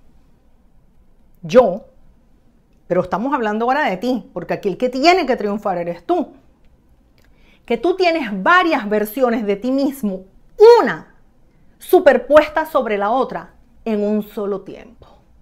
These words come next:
que es el tiempo cuántico, que es ahora. No es mañana, no es en tres minutos, no es ya está viniendo, no es ayer,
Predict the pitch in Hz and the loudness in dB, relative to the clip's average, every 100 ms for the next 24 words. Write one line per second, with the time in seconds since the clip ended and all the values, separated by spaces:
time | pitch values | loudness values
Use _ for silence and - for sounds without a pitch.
0 | - _ - - - 170 196 196 208 208 | -20 _ -20 -20 -6 -2 -2 -2 -8 -8
1 | 214 226 190 175 147 170 - 190 175 214 | -8 -6 -8 -10 -14 -16 -6 -4 0 -2
2 | - - - _ - - - 190 165 - | -2 -16 -20 _ -20 -10 -4 -2 -4 -8
3 | - - - _ _ _ _ _ _ _ | -14 -18 -20 _ _ _ _ _ _ _
4 | _ - - 180 180 196 262 269 370 349 | _ -20 -10 -4 0 0 0 -4 -4 -6
5 | 170 156 156 170 _ _ - - - - | -8 -10 -16 -18 _ _ -20 -20 -20 -10
6 | 202 208 196 196 262 302 285 240 302 370 | -2 0 0 -2 -4 -2 0 0 -2 -2
7 | 269 170 160 170 202 - _ _ - - | -4 -6 -12 -16 -18 -20 _ _ -20 -20
8 | _ 196 214 208 208 220 185 403 - 285 | _ 0 2 2 0 0 2 0 0 -4
9 | 277 349 302 185 165 214 - 156 - _ | -2 -4 -6 -6 -12 -20 -20 -20 -20 _
10 | _ _ - - - 190 185 170 170 190 | _ _ -20 -18 -6 -2 -2 -4 -8 -10
11 | 180 - - | -10 -14 -20